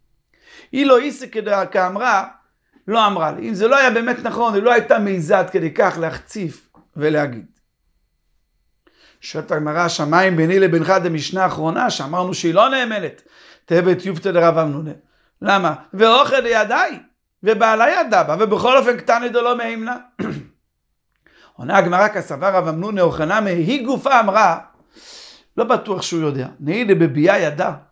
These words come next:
שהוא יוכ-, שיש ביאה,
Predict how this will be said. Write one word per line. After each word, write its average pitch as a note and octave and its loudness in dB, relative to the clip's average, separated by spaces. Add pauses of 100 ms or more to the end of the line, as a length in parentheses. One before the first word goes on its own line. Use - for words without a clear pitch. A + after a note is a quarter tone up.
(260)
שהוא D#3+ -8
יוכ-, C#3+ -8
שיש - -8
ביאה, C#3 -4